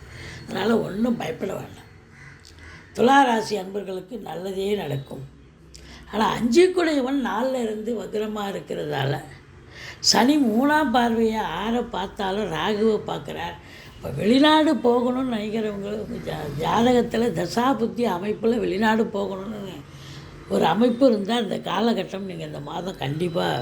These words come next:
வெளிநாடு போவீங்க. டெஃபினட்டா நடக்கும் அப்படின்னு சொல்லலாம்.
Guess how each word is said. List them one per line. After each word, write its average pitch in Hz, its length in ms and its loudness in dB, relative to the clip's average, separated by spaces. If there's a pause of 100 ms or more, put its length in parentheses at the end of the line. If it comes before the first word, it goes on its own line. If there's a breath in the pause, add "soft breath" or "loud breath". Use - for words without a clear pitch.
வெளிநாடு 160 500 -2
போவீங்க. 135 540 -2 (800)
டெஃபினட்டா 170 600 0
நடக்கும் 139 460 -6 (560)
அப்படின்னு 147 360 -2
சொல்லலாம். 92 440 -8